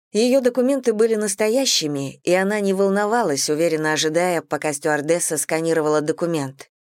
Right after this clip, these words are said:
Через мгновение женщина улыбнулась и вернула паспорт Меган. Мисс Коп, добро пожаловать на борт «Изумрудной леди». «Благодарю», сказала Меган.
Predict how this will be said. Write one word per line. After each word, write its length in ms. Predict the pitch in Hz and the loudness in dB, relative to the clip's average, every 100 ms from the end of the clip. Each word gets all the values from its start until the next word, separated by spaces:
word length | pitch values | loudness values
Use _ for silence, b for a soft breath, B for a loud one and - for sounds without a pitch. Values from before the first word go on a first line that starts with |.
| _ _ - | _ _ -4
Через 260 | - 214 208 | 2 2 2
мгновение 640 | 196 202 208 214 196 180 | 2 2 2 2 2 2
женщина 460 | 165 190 180 180 180 | 2 0 0 0 2
улыбнулась 760 | 180 180 190 233 233 226 - - | 2 2 0 2 2 0 -6 -4
и 100 | 175 | 0
вернула 480 | 190 190 208 226 180 | 2 2 0 0 0
паспорт 500 | - 170 - 170 - | 0 -2 -2 -4 -2
Меган. 640 | 180 160 139 139 135 135 _ _ _ _ _ - | -2 0 0 -2 -2 -10 _ _ _ _ _ -4
Мисс 380 | 202 214 190 - | 0 2 0 0
Коп, 400 | 160 170 240 - _ | 2 2 0 -10 _
добро 400 | 185 202 196 220 | 0 2 4 2
пожаловать 640 | 285 302 208 202 214 202 170 | 2 0 2 0 0 -2 -2
на 120 | 160 | -2
борт 360 | 160 196 - - | 0 0 -2 -6
«Изумрудной 680 | 196 175 170 160 170 180 185 | -4 0 0 2 2 0 0
леди». 460 | 151 139 135 151 151 _ _ _ _ - | 2 0 -2 -6 -6 _ _ _ _ -4
«Благодарю», 640 | 214 226 202 185 156 143 139 _ - | 0 2 2 0 -2 -4 -8 _ -14
сказала 440 | - 170 156 151 | -4 -2 0 0
Меган. 580 | 156 151 143 139 135 | -2 -2 -4 -6 -8